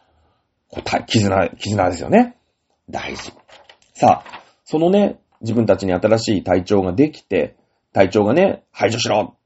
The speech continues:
って命令しても動かない自分の元部下、もう解任されちゃいましたから、衛兵隊をオスカルは窓から見て涙するんですよ。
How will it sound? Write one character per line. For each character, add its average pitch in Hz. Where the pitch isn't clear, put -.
っ -
て 76
命 127
令 143
し 139
て 160
も 127
動 131
か 180
な 139
い 185
自 104
分 120
の 117
元 113
部 98
下、 -
も 101
う -
解 104
任 95
さ 95
れ 90
ち 87
ゃ -
い 92
ま 90
し 90
た -
か 65
ら、 -
衛 107
兵 113
隊 107
を 151
オ 120
ス 117
カ 80
ル 80
は 113
窓 117
か 123
ら 73
見 101
て -
涙 107
す -
る 78
ん 78
で -
す -
よ。 -